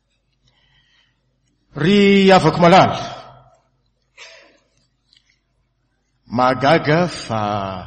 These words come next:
mifanandrifindrindra amin'ny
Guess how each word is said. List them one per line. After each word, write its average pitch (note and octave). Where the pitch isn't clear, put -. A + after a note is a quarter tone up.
mifanandrifindrindra A#2
amin'ny G2+